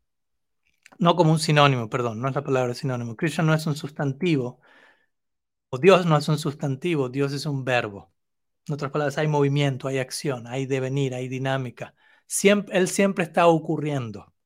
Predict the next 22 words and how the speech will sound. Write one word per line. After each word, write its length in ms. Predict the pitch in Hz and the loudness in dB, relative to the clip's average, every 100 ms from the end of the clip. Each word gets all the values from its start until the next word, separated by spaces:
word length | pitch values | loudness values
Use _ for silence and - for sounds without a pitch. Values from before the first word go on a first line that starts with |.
| _ | _
en 80 | 143 | -10
otras 240 | 143 - | -10 -18
palabras, 480 | - 151 139 107 _ 147 | -10 -8 -8 -12 _ -16
¿no? 200 | 147 - _ _ _ _ _ | -16 -18 _ _ _ _ _
Entonces, 340 | - 156 - | -10 -10 -4
en 80 | 165 | -2
ese 140 | 185 | 0
sentido, 280 | 202 202 220 | 0 2 4
aquello 360 | 208 214 214 208 | 4 6 4 4
que, 340 | 185 165 - - | -2 -4 -8 -6
que 120 | 165 | 0
nunca 400 | 190 226 208 156 | 0 2 -2 0
cambia 400 | 196 226 208 151 | 4 4 4 0
acerca 400 | - 170 165 160 | 0 -2 0 -4
de 80 | 147 | 0
Dios 420 | 190 160 131 - | 0 0 -2 -10
es 100 | 147 | -6
que 120 | 185 | -4
Él 80 | 156 | -4
siempre 340 | 185 165 160 | -4 -6 -6
está 200 | 151 156 | -6 -6
cambiando, 680 | 147 131 131 123 107 92 | -6 -8 -6 -6 -8 -14